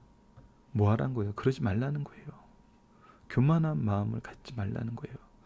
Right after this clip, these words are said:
내가 생각하건대 하나님이 사도인 우리를 죽이기로 작정돼 같이 끄트머리에 두셨으며, 하나님이 우리를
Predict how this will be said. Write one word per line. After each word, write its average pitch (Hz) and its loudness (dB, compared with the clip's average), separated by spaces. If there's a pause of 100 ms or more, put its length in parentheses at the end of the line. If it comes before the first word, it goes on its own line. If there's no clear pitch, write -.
(340)
내가 165 12
생각하건대 127 6
하나님이 160 10
사도인 127 6
우리를 120 6
죽이기로 139 2
작정돼 135 0
같이 110 6 (240)
끄트머리에 170 8
두셨으며, 98 -2 (420)
하나님이 226 12
우리를 147 10